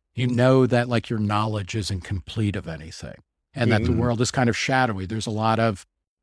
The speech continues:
Speaker 1: uh, you know, kind of edges around the corner that you're not sure what's in view and what's out of view.
Speaker 2: I'm curious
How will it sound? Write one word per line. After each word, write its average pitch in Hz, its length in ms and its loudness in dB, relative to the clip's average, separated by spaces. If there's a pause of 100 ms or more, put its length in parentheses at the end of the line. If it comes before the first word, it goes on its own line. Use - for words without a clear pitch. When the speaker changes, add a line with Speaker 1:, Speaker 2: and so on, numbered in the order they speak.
(160)
Speaker 1:
uh, 113 180 2
you 113 140 4
know, 113 80 2
kind 113 200 0
of 104 120 -4
edges 107 460 -2
around 101 280 -4
the 98 80 -4
corner 107 520 -2
that 104 240 -2
you're 120 180 0
not 104 280 4
sure 110 260 0
what's 104 300 -2
in 104 160 0
view 95 300 -2
and 90 120 -2
what's 90 220 -8
out 92 180 -6
of 85 100 -10
view. 62 240 -16 (760)
Speaker 2:
I'm 208 300 0
curious 240 600 2